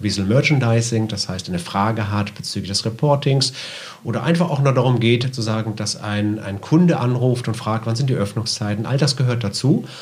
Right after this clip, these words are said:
Natürlich gehört auch die Reinigung dazu, die Sicherheit gehört mit dazu und natürlich auch das Gebäude als solches zu managen, wenn es um die Heizung geht, die Klimaanlage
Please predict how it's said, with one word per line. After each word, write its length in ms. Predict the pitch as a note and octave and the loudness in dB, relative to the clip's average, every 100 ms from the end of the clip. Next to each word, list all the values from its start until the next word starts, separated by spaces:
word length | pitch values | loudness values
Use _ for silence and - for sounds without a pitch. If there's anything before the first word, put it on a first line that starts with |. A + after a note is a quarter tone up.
| - | -10
Natürlich 320 | G#2 C3+ D3+ D3 | -2 2 2 2
gehört 200 | C3 B2 | -2 -2
auch 80 | |
die 100 | - | -8
Reinigung 500 | F2 G2+ B2 C3 C3 | -4 0 2 2 2
dazu, 300 | A#2+ A2 - | 0 -2 -2
die 100 | G#2 | 0
Sicherheit 580 | F2+ A#2 B2 A#2+ A2+ A2+ | 2 0 2 4 2 0
gehört 360 | - A2 G#2+ - | -2 0 0 -2
mit 120 | - | -4
dazu 440 | G#2 - A2+ A2 A2 - - | -4 0 2 2 0 -16 -14
und 120 | - G2+ | -6 -2
natürlich 280 | G#2 G#2 | 0 0
auch 120 | - - | -2 -4
das 220 | G2 - | -4 -2
Gebäude 460 | G2 F2+ F#2+ A2 | -2 2 2 2
als 160 | F#2 - | 0 0
solches 400 | G2+ A2 A2+ - | 4 4 2 0
zu 100 | G2 | 0
managen, 400 | F#2 G2+ - F#2+ | 2 2 0 0
wenn 80 | F2+ | 0
es 100 | F2 | -2
um 100 | F2 | -4
die 100 | D#2+ | -2
Heizung 400 | F2+ G2+ - G2 | -2 -2 -2 -2
geht, 240 | F2+ F2+ | 0 0
die 80 | F2+ | -2
Klimaanlage 1040 | - G#2 G2+ G2+ E2+ F#2 F2+ F2+ F2+ F#2+ | 2 4 6 4 0 -4 -2 -2 -2 -2